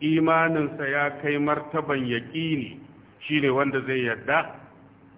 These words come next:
ya jefa ɗansa a kogi, yana ji yana gani. Allah ya ce, "Jefa yaro a kogi," kuma a jefa.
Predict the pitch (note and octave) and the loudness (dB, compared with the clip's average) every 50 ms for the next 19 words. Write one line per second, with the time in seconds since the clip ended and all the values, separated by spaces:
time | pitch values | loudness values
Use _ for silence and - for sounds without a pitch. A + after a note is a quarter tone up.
0 | - - - A#2 B2 A#2+ A#2 D3 C#3+ C#3+ - A2 C3 C3 C3 C3 C#3+ A#2 G#2+ - | -20 -14 -6 -6 -4 -4 0 -2 -2 -2 -2 -2 0 0 0 0 -2 -4 -4 -4
1 | - G#2+ G#2+ G#2 G#2+ A#2+ A2 - - - - C3 C3+ C3 A#2+ - - B2 A#2+ A2+ | -6 -8 -8 -6 -8 -10 -10 -10 -12 -8 -2 0 0 2 0 -2 -2 -2 -2 0
2 | A2+ G#2+ G2 - - - - - - - - - - - - - - - - - | 0 -2 -4 -4 -10 -14 -16 -20 -20 -20 -20 -20 -20 -20 -20 -20 -20 -20 -20 -20
3 | - - - - - - - C#3+ D3+ D3 C#3+ C3+ A#2+ A#2 - - C#3 C3+ C3 - | -20 -20 -20 -20 -16 -6 -4 -2 0 2 2 2 0 0 -4 -4 -4 -4 -4 -4
4 | B2 C3 B2+ C3 B2+ B2+ C3+ D3 E3 F3 F3 E3+ D#3+ - C3+ C3 - - C3 B2 | -2 -2 -2 -2 0 2 4 6 6 6 6 4 0 -2 -4 -6 -6 -4 -6 -6
5 | A#2+ C3+ C#3 C3+ - C#3+ D#3+ D3+ C3 A#2+ B2 A#2+ A2 A2 F#2+ | -6 -6 -8 -8 -6 -6 -4 -4 -4 -4 -6 -8 -8 -8 -12